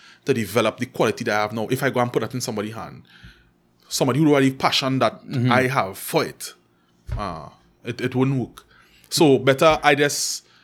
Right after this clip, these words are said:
Speaker 1: help young entrepreneurs, or who, not, not young, but people who want to go into food.
Speaker 2: Mm-hmm.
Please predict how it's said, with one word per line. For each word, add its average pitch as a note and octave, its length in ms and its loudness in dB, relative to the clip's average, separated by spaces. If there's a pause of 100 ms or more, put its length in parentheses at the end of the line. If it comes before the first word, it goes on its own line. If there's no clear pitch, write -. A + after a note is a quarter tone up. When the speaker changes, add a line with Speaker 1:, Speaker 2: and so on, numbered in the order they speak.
(1040)
Speaker 1:
help - 540 0 (260)
young C3 300 4
entrepreneurs, B2 580 2
or B2+ 80 2
who, D3+ 200 -8
not, E3+ 300 2
not G3+ 180 6
young, E3+ 360 4 (220)
but D#3 320 -2
people D#3 220 0
who E3 100 0
want D3+ 200 2
to D#3 60 0
go C#3 120 2
into C3+ 180 2
food. C4 300 4
Speaker 2:
Mm-hmm. A#2 380 -2